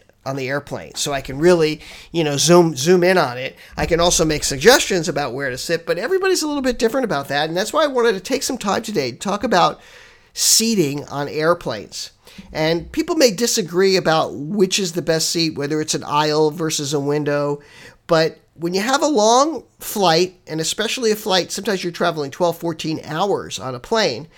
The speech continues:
to Hawaii, it's really important to be comfortable. And we want you to be comfortable, so we want you to have as much information about getting the seats that are gonna be best for you. Okay, so I did a little bit of research,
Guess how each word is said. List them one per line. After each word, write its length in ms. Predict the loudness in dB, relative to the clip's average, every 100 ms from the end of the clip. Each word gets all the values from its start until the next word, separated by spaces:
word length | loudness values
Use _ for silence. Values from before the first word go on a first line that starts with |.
| -20 -10
to 140 | -6
Hawaii, 560 | -2 0 0 0 -4 -12 _ -20 -20 -18 -6
it's 260 | -6 -6
really 300 | -4 -2 0
important 500 | -2 -2 -2 0 -4
to 100 | -4
be 100 | -6
comfortable. 460 | 0 0 0 -6 -10 _ _ -20 _ -6
And 140 | 0
we 80 | 2
want 260 | 2 0
you 60 | -2
to 80 | -6
be 120 | -8
comfortable, 460 | -10 -12 -10 -8 -6
so 140 | -6
we 60 | -6
want 180 | -4
you 60 | -2
to 80 | -2
have 100 | -2
as 160 | -6
much 220 | -2 0 0
information 580 | -2 0 0 0 -2
about 300 | -2 -4 -2
getting 500 | 0 2 4 2 -2 -10 _ _ _
the 80 | -2
seats 580 | 0 0 -2 -4 -8 -6
that 180 | -6 -6
are 120 | -8
gonna 160 | -10
be 100 | -10
best 380 | -8 -4 -2 -4
for 160 | -4 -8
you. 360 | -6 -6 -8 -14 -20 -6
Okay, 200 | -4 -2
so 360 | -4 -4 -4 -6
I 140 | -8
did 220 | -6 -4
a 60 | -2
little 160 | -2 0
bit 140 | 0
of 80 | 0
research, 680 | -4 -4 -4 -4 -4 -8